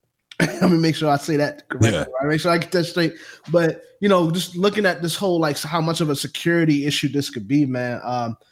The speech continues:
Speaker 1: it's definitely something that, um, I would just, I would just wanna know, you know,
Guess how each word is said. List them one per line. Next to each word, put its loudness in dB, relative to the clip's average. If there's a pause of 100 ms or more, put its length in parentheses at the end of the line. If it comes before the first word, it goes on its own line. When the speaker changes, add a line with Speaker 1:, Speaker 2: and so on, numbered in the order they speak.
(320)
Speaker 1:
it's -2
definitely 0
something -4
that, -2 (520)
um, -10 (140)
I 2
would 4
just, 2
I 0
would 4
just 2
wanna 4
know, 2 (200)
you -2
know, -4